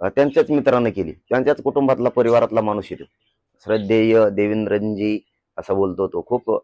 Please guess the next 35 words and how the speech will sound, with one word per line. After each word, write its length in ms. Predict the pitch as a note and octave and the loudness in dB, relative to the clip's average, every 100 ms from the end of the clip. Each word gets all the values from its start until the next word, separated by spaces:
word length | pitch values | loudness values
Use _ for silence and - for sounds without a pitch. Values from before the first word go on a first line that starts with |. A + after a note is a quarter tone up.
| - | -6
अ, 80 | E2 | -6
हुशार, 480 | D#2+ E2 F2 A2 G2+ | -4 -4 0 0 0
अ, 500 | D2 E2+ E2 - - _ _ _ - | -4 -6 -6 -10 -16 _ _ _ -12
त्यांचा 320 | D#2+ G2+ G2+ | -4 -2 -2
मित्र 240 | G2 F#2+ F#2 | -4 0 2
आहे 160 | F2+ | 2
तो. 300 | F2 E2+ - _ _ _ _ _ _ _ - | 0 -6 -10 _ _ _ _ _ _ _ -16
आणि 280 | D2+ D#2+ | -10 -8
ते, 320 | D#2+ F#2+ E2 C#2+ _ _ _ _ _ - | -4 -2 -4 -8 _ _ _ _ _ -12
अ, 260 | E2+ E2 D#2+ | -8 -6 -6
डबल 360 | E2+ G#2 A2+ | -4 0 0
टिबल 260 | A2 A#2 A2 | 0 -2 0
हुशार 260 | F2+ F#2+ | -2 -4
आहे 80 | E2+ | -4
तो. 220 | E2+ E2+ _ _ _ _ _ _ _ _ - | -6 -12 _ _ _ _ _ _ _ _ -16
आणि 240 | E2+ F2+ | -8 -8
त्यांनी 340 | E2+ G#2 G#2 G2 | -2 -2 -2 -2
त्यांना 300 | G#2+ G#2+ A2+ | -2 -2 -6
सांगितलं, 640 | _ G2 A#2 C#3 F#2 - | _ -8 -4 -4 -4 -8
"मॅच 240 | F2+ A2+ A2 | -4 -4 0
दिलंय, 260 | B2+ C#3+ | 0 0
तू 140 | D3 B2 | 0 0
टाक 180 | C#3+ - | 0 0
तिकडून, 240 | G#2+ F2 C2 _ _ _ _ _ _ _ _ - | -6 -6 -12 _ _ _ _ _ _ _ _ -6
निवडणूक 400 | A2 A#2+ B2 G#2 | 0 0 0 0
होस 140 | G#2 - | 0 2
तर 80 | A2 | 0
चलून 320 | A#2+ A#2+ B2 | 2 0 0
देऊ 180 | A#2+ A#2 | 2 2
असं 220 | A#2 A2+ | 2 2
येडवाकडं, 420 | A#2 A#2 A2+ B2+ - _ _ _ _ _ _ _ | 4 4 4 0 -2 _ _ _ _ _ _ _
बरोबर 400 | F2+ A2 G2+ B2 | 0 2 4 4
उडून 240 | B2+ B2+ B2 | 4 4 2
टाकू 280 | A2+ C#3 - | 0 -2 -2
आपण. 280 | G#2+ A#2 | -2 0